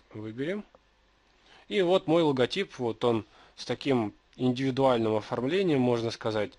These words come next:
с помощью градиента. Но я оставлю обычный такой плавный переход. То есть старт — это то, тот цвет, который у нас сверху, то, откуда начинается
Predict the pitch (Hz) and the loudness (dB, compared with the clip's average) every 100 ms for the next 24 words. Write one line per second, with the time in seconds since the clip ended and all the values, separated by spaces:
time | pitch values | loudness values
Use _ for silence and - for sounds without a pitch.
0 | - - _ - 151 151 - 120 120 127 | -20 -20 _ -4 2 2 0 -4 -4 0
1 | 131 107 95 90 - _ - - 185 175 | 0 0 -2 -10 -16 _ -20 -4 2 4
2 | 131 - 135 120 113 117 127 123 - 104 | 2 2 0 0 -2 -2 -2 -4 -6 -8
3 | 110 - 98 92 - 123 110 98 90 107 | -8 -10 -10 -10 -4 0 0 -2 -6 -8
4 | 120 190 - - _ _ _ _ _ _ | -6 -4 -4 -6 _ _ _ _ _ _
5 | _ _ _ _ _ _ - - _ - | _ _ _ _ _ _ -20 -20 _ -2
6 | 151 131 - _ - - 214 233 - - | 0 -2 -8 _ -8 2 2 2 -4 -6
7 | 151 - 143 135 127 - 180 202 196 185 | -4 0 2 2 0 -2 0 0 0 -4
8 | - _ _ - 156 - 160 196 220 - | -12 _ _ -4 -4 -2 -2 -2 -2 -10
9 | _ - 123 156 147 127 127 - - 127 | _ -8 -2 0 2 2 0 -2 -4 0
10 | 123 - 95 - _ - 156 - 139 120 | 0 -2 -12 -16 _ -4 -2 -2 -4 -2
11 | 117 - 131 202 233 - 180 | -2 -4 -2 -2 -2 -2 -4